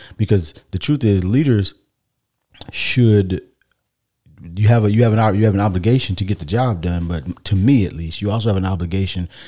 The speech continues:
to care about the people that you're leading. Because if you don't care about 'em, how can you, how can you effectively lead 'em? Because every person is gonna demand slightly different styles of leadership if you wanna try to bring out the best in that person,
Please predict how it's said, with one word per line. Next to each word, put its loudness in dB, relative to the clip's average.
to -4
care 0
about -2
the -8
people -8
that -8
you're -8
leading. -8
Because 0
if 2
you 4
don't 2
care 0
about -4
'em, -8
how -4
can -2
you, -2
how -4
can -4
you -2
effectively -4
lead 0
'em? -2
Because 0
every 0
person -4
is -2
gonna 2
demand -2
slightly -2
different -4
styles -4
of -6
leadership -6
if -4
you 2
wanna 0
try -2
to 0
bring -2
out -4
the -4
best -8
in -4
that -8
person, -8